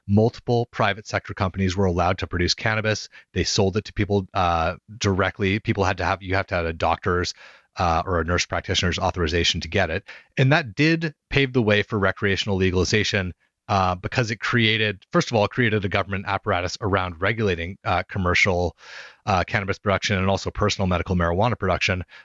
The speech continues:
Uh, and it also, uh, created this small but growing constellation, uh, of companies that already existed, uh, growing medical cannabis and selling it to people.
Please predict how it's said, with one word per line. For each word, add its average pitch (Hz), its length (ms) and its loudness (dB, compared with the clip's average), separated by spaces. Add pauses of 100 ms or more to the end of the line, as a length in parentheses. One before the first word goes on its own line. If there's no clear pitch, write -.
(140)
Uh, 110 160 2
and 117 100 2
it 117 80 0
also, 117 600 2
uh, 98 200 2
created 104 680 -2
this 101 200 0
small - 640 2
but 92 140 -10
growing 92 340 -2
constellation, 95 760 0
uh, 85 220 0
of 85 140 -4
companies 87 480 -4
that 107 120 -4
already 92 220 0
existed, 85 500 -2 (280)
uh, 87 160 0
growing 90 320 0
medical 87 280 -4
cannabis 82 400 -4
and 98 140 -2
selling 82 320 -2
it 82 80 -4
to - 80 -16
people. - 380 -6